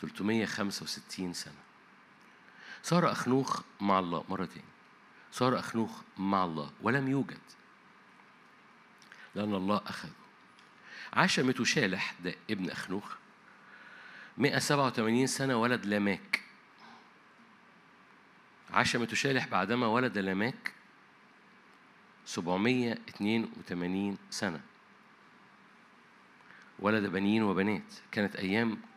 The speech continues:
كل أيام متشالح تسعمية تسعة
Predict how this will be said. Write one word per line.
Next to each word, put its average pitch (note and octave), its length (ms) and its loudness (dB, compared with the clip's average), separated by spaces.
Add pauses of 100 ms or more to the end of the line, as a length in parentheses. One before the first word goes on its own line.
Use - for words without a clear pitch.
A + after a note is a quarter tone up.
(200)
كل A2 320 0
أيام G2 580 -2
متشالح G#2+ 760 -2 (500)
تسعمية G#2 720 -2 (360)
تسعة F#2 400 -6